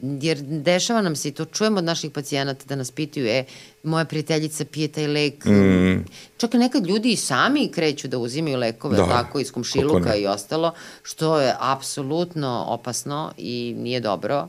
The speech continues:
Speaker 2: Mm.
Speaker 1: jer mi vrlo dobro znamo da, koje su to depresivna stanja, kod kojih se daju antidepresivi, kada se daju antidepresivi, jel?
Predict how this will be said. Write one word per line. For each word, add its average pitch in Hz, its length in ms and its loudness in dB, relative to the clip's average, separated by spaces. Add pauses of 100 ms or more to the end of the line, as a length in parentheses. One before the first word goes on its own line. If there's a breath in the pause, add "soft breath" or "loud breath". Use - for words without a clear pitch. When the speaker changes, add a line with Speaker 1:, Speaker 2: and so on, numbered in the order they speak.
Speaker 2:
Mm. 87 380 2 (360)
Speaker 1:
jer 131 420 0
mi 117 300 -2
vrlo 131 240 -4
dobro 143 240 -4
znamo 151 480 0
da, 135 440 0 (140)
koje 190 220 4
su 185 140 -4
to 156 160 -2
depresivna 135 560 -4
stanja, 135 600 -2 (380 soft breath)
kod - 80 -10
kojih 123 200 -4
se 117 120 -4
daju 117 400 2
antidepresivi, 143 880 -4
kada 127 360 -2
se 143 140 -6
daju 135 220 0
antidepresivi, 135 840 -8
jel? 180 260 -4